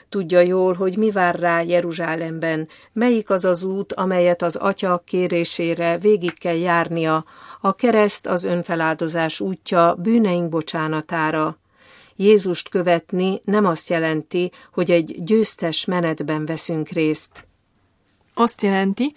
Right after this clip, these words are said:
Speaker 2: hogy osztozunk irgalmas szeretetében, belépünk irgalmasságának hatalmas művébe, amely minden embernek szól. Jézus műve az irgalmasság, a megbocsátás, a szeretet műve. Jézus olyan irgalmas.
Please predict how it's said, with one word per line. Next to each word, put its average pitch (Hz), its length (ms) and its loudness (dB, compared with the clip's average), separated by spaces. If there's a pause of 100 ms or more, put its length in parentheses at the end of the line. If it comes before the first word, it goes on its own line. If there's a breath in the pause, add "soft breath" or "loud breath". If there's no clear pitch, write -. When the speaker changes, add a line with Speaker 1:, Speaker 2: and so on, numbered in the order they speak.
(240 loud breath)
Speaker 2:
hogy 214 300 -2
osztozunk 208 640 0
irgalmas 180 640 -2
szeretetében, 202 840 -2 (340 loud breath)
belépünk 185 680 -2
irgalmasságának 180 1120 -4
hatalmas 190 580 -2
művébe, 190 600 0 (340 loud breath)
amely 196 400 0
minden 196 380 0
embernek 165 500 -2
szól. 170 400 -2 (560)
Jézus 196 400 0
műve 214 320 2
az 214 140 2
irgalmasság, 165 1000 -2
a 185 60 -4
megbocsátás, 175 960 -2
a 196 120 -6
szeretet 170 540 -4
műve. 175 400 0 (400 soft breath)
Jézus 214 580 0
olyan 214 300 0
irgalmas. 170 840 -2